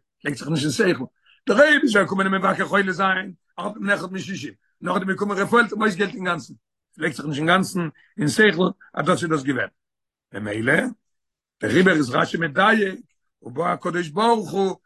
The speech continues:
ושואל בשלומו. עס דא קיין מבקר דעם חולה.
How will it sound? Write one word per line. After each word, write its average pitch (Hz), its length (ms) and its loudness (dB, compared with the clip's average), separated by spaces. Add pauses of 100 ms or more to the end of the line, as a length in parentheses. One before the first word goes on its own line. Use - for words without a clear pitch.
(140)
ושואל 196 580 2
בשלומו. 208 720 0 (460)
עס 202 140 -4
דא 262 220 6
קיין 220 160 0
מבקר 202 580 -2
דעם 190 200 -10
חולה. 285 300 0